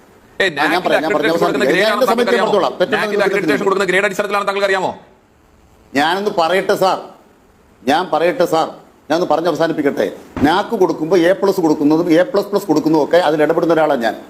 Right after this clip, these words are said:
Speaker 2: അത് കിട്ടാൻ വേണ്ടി യൂണിവേഴ്സിറ്റിയിൽ അധ്വാനിക്കുന്ന ഒരു, ഒരു ഭാഗം എനിക്കുണ്ടെന്ന് മനസ്സിലാക്കൂ. ഞാൻ syndicate മെമ്പറൊന്നുമല്ല. ഇവിടെ കേരളത്തിനകത്ത് ഇന്ത്യ രാജ്യത്തെ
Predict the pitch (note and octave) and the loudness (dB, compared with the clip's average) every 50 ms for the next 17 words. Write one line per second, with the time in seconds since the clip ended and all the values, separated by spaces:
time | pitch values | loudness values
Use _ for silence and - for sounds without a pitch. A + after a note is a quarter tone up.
0 | - - - - - - - - - - E3+ F#3+ F#3 E3+ - - G#3 G3+ F#3+ F#3 | -20 -20 -20 -20 -20 -20 -20 -20 -8 -4 -2 -2 -2 0 0 0 0 0 0 0
1 | F3 F3+ F3+ E3 D#3+ F3+ G3 G3 F#3 D#3+ E3 D3+ E3 E3+ D3+ D3 F3 F#3 F#3 F3+ | 0 0 2 2 2 4 4 4 2 2 0 -2 0 0 2 2 2 2 2 2
2 | F3 F#3 F3 G3 A#3 A#3+ - - - - G3 A3 B3+ B3+ C4 A#3 B3+ - G#3 A3 | 0 0 0 0 -2 -2 -6 -12 0 0 2 2 4 2 2 0 2 2 2 2
3 | A3+ A#3+ A3+ G#3+ A#3 - B3+ A3+ A3 A#3+ A#3 A3+ A3 A3 G#3 A3+ A3 G3 D#3+ D3+ | 4 2 2 2 0 0 0 2 2 2 0 0 2 2 4 4 4 2 2 -2
4 | A#2 F#2+ - - - - - - - - - F#3 G#3+ G3+ G3+ G3 A3 G3+ G#3+ F#3+ | -6 -6 -10 -14 -20 -20 -20 -20 -20 -4 -2 0 0 2 0 0 2 2 2 2
5 | G3+ F#3+ F#3+ F#3 E3+ E3 C#3+ B2 A#2 F#2+ - - - - - - - - - - | 2 2 2 2 2 2 2 0 0 -2 -4 -8 -16 -20 -20 -20 -20 -20 -20 -6
6 | - D#3+ F#3+ A3+ A#3+ A#3+ B3+ B3 G3 G3 A3 A#3+ A#3+ A#3+ A#3+ G#3+ F3 C#3+ C#3 C3+ | -2 2 2 4 4 4 4 4 2 2 2 2 0 0 0 0 2 2 0 2
7 | - F3+ A3+ A3 - F#3 G#3 A3+ A#3+ A#3 A3 G#3 F#3+ F#3 G3 - G3+ | 2 2 2 2 0 0 2 4 4 4 4 2 0 -2 0 2 2